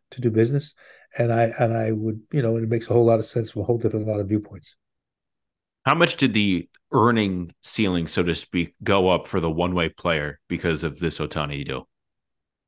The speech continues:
Speaker 1: A lot. I mean, uh, you know, I, I mean, uh, you know, a, a rising tide,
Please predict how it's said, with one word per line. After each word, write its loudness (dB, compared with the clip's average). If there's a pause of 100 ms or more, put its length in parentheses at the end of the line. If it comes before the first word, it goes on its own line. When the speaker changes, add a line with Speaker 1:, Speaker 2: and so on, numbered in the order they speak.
(720)
Speaker 1:
A 2
lot. 4 (880)
I -4
mean, -4
uh, -4 (300)
you 2
know, 6
I, 0
I -2
mean, -4
uh, -6
you 0
know, -2
a, -2
a 2
rising 4
tide, 2